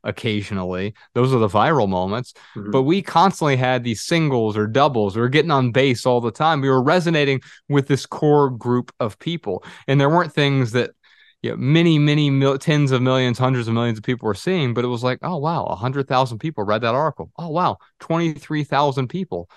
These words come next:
Speaker 1: uh, shared this one thing," whatever it might be. And,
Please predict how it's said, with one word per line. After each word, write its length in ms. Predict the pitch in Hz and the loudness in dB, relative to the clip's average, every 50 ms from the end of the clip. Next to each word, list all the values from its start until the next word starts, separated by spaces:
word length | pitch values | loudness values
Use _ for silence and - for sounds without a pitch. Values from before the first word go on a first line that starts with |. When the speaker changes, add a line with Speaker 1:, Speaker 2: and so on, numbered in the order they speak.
| - - - _ _ _ - | -20 -20 -20 _ _ _ -4
Speaker 1:
uh, 220 | 107 101 98 104 | -2 -2 -2 -4
shared 440 | 120 - - 131 123 120 123 120 117 | -4 -4 -2 0 0 0 0 -2 -2
this 220 | 117 123 120 - - | -4 -4 -4 -2 -2
one 200 | 123 127 123 123 | -2 -2 -2 -2
thing," 220 | - 147 135 117 | -4 -4 -4 0
whatever 340 | 117 135 147 151 139 151 143 | 0 2 2 2 2 2 2
it 40 | 123 | 2
might 280 | 120 120 113 107 98 | 2 2 2 0 0
be. 300 | 98 139 160 156 123 113 - - - - - _ _ - | 0 0 0 0 0 -2 -6 -12 -20 -20 -20 _ _ -2
And, 260 | 143 131 131 131 131 | 0 0 0 0 -2